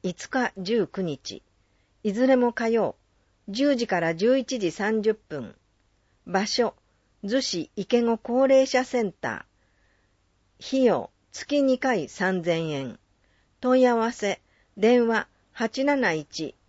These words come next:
七三七六、辻。健さんの英会話。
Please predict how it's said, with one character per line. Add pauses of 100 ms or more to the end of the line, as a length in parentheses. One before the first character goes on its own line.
(140)
七
三
七
六、 (200)
辻。 (760)
健
さ
ん
の
英
会
話。